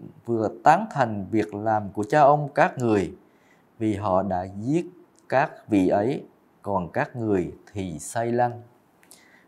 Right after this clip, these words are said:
Vì thế mà Đức Khôn Ngoan của Thiên Chúa đã phán: Ta sẽ sai ngôn sứ và tông đồ đến với chúng. Chúng sẽ giết người này, lùng bắt người kia.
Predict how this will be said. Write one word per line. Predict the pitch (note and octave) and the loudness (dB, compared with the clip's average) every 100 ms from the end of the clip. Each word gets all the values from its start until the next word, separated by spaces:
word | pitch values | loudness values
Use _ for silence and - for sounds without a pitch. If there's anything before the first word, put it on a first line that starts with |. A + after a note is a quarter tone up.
| - | 4
Vì | A#2+ C#3 | 10 10
thế | C#3 D3+ F3+ B3 | 10 6 6 6
mà | A#3+ C3 | 8 10
Đức | G3 | 10
Khôn | G3+ - G3 G3 | 8 6 6 6
Ngoan | F#3+ F#3+ F#3+ F#3+ | 8 8 8 4
của | F#3 A2+ | 2 2
Thiên | F3 F#3 F3+ F3 | 6 4 4 4
Chúa | E3 D#3+ G3 | 4 4 4
đã | B2 A2 | 6 4
phán: | - C3+ E3 A3 - - - - _ | 4 4 4 0 -8 -18 -20 -20 _
Ta | D#3+ D#3+ E3 | 8 8 8
sẽ | - F#2 | 2 -4
sai | - - D3+ D#3 | -4 -4 0 0
ngôn | D#3 D3+ D#3 D3+ | 0 0 0 -2
sứ | - C#3+ F3+ | -2 0 2
và | C#3 - | 2 2
tông | D#3+ D#3+ D3 | 2 2 2
đồ | A2+ G2 | 2 4
đến | E2+ G#2+ A#2+ D#3+ D#3+ | 2 0 -2 -4 -4
với | C3 D#3 | -2 -2
chúng. | D3+ D3 F3+ - - _ _ - - - _ _ _ | 0 0 0 -6 -14 _ _ -20 -20 -20 _ _ _
Chúng | - C#3+ | -2 -2
sẽ | E3 A2+ | -2 -4
giết | G2 A2 D#3+ G3 - | -4 0 0 -2 -6
người | B2 A2 A2 | -2 0 2
này, | A2 G#2+ G#2+ G#2+ G#2 | 4 6 4 0 -8
lùng | G2 A2+ A2 G#2+ | -2 0 0 0
bắt | E3+ - | -2 -2
người | B2 G#2+ F#2+ D#2 - | -4 0 0 -2 -2
kia. | D3 D3+ D#3 | 2 4 4